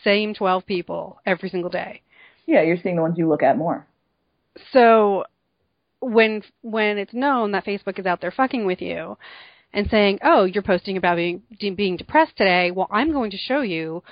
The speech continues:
Speaker 1: only your friends who are depressed."
Speaker 2: Right. That, that is fucked.
Speaker 1: And
Speaker 2: Uh-huh.
Speaker 1: it's like, what is that doing
Speaker 2: Right.
Speaker 1: to people who are already on the edge?
Speaker 2: Yeah.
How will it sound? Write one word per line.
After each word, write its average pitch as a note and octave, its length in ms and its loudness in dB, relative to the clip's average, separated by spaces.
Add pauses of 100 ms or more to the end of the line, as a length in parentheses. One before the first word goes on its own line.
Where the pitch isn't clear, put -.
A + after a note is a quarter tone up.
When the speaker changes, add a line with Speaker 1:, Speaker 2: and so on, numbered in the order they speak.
(460)
Speaker 1:
only B3 320 4
your G3 160 0
friends F3+ 340 -4
who F#3+ 120 -6
are E3 100 -2
depressed." - 580 -4
Speaker 2:
Right. D#3 320 -4 (120)
That, F3 440 4
that F3 200 4
is E3+ 280 -2
fucked. G#2+ 260 -4 (840)
Speaker 1:
And A3+ 220 2
Speaker 2:
Uh-huh. G3 80 -2
Speaker 1:
it's - 100 -10
like, G3+ 220 2 (120)
what A3+ 500 0
is C#4 200 -4
that B3+ 280 4
doing F#3+ 680 -4 (520)
Speaker 2:
Right. C#3+ 260 -2
Speaker 1:
to A3 100 -4
people G3+ 480 -4
who A3 200 0
are G#3+ 160 4
already D#4 380 4
on B3 240 -2
the G#3 140 -4
edge? - 480 -8
Speaker 2:
Yeah. D3 300 2